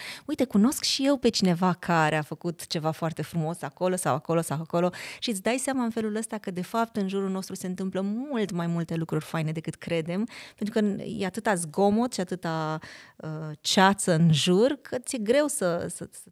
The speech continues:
te mai uiți la bine, știi? Dar când, când, um, primesc mesajele astea, îmi dau seama, „Doamne, ce, ce șansă fantastică am, ce norocoasă sunt”, pentru că spre mine vin toate lucrurile astea bune.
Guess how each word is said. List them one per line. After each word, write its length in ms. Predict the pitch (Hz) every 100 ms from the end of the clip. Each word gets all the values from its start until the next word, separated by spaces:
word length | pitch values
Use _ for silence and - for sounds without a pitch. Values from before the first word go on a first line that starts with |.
| _
te 100 | 180
mai 180 | 165 160
uiți 240 | 165 -
la 100 | 143
bine, 360 | 151 151 139 131
știi? 240 | - 269 - - -
Dar 100 | - 196
când, 420 | 208 185 135 - _
când, 380 | _ 208 202 185
um, 800 | 190 180 175 165 160 160 - - - 233 - _ _
primesc 400 | 190 190 247 -
mesajele 460 | 190 180 190 180
astea, 340 | 175 226 254 247
îmi 220 | 247 226
dau 120 | 233
seama, 320 | 233 220 208 196
„Doamne, 360 | - 214 185 165
ce, 320 | - 165 165 - - -
ce 100 | -
șansă 320 | 185 294 285 208
fantastică 640 | 165 170 185 185 185 -
am, 220 | - -
ce 160 | - 170
norocoasă 840 | 165 170 170 160 - - 208 -
sunt”, 480 | 208 123 160 151 185 _ _ _ _ _ _
pentru 240 | 214 202
că 60 | -
spre 200 | 185 190
mine 220 | 202 226
vin 440 | 202 185 190 233 220
toate 240 | 220 220
lucrurile 320 | 202 208 190
astea 200 | 190 -
bune. 500 | 165 - 185 160 190